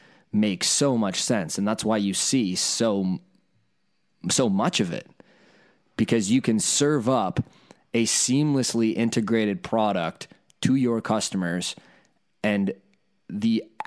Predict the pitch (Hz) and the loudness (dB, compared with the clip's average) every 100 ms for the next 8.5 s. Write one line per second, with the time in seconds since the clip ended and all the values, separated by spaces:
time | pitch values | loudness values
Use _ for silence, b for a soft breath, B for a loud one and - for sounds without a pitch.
0 | - 107 117 127 - 123 123 - 95 98 | -6 -4 -2 -2 0 0 0 0 -2 0
1 | 107 101 98 - - 117 123 127 - 113 | 0 0 -2 -2 0 0 0 0 -2 -2
2 | 101 98 95 90 B B B B B - | 0 0 -2 -4 B B B B B -6
3 | 98 - 117 107 - 110 98 95 82 - | -2 0 0 0 0 0 0 -4 -4 -10
4 | - b b b b b _ 101 98 98 | -18 b b b b b _ -6 -2 0
5 | 87 - _ - _ _ - 104 117 104 | -2 -6 _ -20 _ _ -4 0 0 0
6 | 110 101 87 - 123 113 101 87 - - | 0 0 0 0 0 0 0 -2 -2 0
7 | 90 - 185 98 - 98 87 92 98 87 | -2 -6 -4 -4 -2 -4 -4 -4 -2 -2
8 | 92 90 82 85 | -4 -4 -4 -8